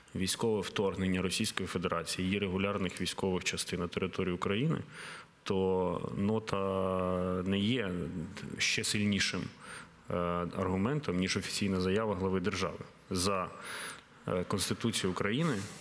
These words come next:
глава держави, міністр закордонних справ роблять заяви, які представляють офіційну позицію країни.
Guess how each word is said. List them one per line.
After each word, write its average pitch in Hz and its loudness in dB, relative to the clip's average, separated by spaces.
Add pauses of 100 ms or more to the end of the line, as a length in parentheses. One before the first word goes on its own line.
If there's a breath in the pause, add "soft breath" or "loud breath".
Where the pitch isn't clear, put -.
глава 104 2
держави, 98 0
міністр 98 2
закордонних 92 0
справ 156 -2
роблять 98 0
заяви, 107 0
які 101 0
представляють 101 0
офіційну 101 2
позицію 87 -2
країни. 85 -4